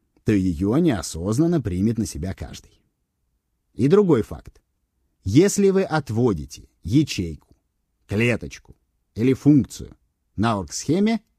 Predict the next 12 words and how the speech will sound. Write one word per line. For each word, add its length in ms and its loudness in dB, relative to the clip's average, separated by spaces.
то 120 0
туда 300 -2
кого-нибудь 520 -2
назначат. 560 -12
Неизбежно 880 4
и 100 0
однозначно 800 0
это 240 -2
именно 360 2
так 260 -2
и 40 0
случится. 540 -8